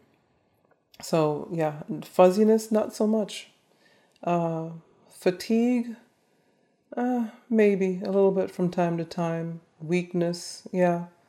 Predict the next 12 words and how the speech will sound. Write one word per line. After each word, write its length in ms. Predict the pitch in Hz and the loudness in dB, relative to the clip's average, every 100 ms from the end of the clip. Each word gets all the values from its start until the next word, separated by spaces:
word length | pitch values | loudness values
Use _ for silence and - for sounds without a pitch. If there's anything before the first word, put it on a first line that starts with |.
| _ _ _ _ _ _ - | _ _ _ _ _ _ -4
From 180 | 180 | -2
time 300 | 175 185 170 | 0 -2 -2
to 40 | 165 | -4
time 240 | - 165 | -6 -4
I'd 160 | 160 156 | -4 -4
feel 240 | 165 160 | -4 -2
weak, 360 | 156 151 147 - _ _ _ _ | -2 -2 -6 -12 _ _ _ _
but 120 | - 175 | -4 2
never 340 | 175 190 247 | 2 4 2
the 140 | 247 | 0
fuzzy 400 | 240 - 214 202 | -2 0 0 0
thinking. 600 | 196 196 190 180 156 160 | -4 -4 -4 -6 -10 -12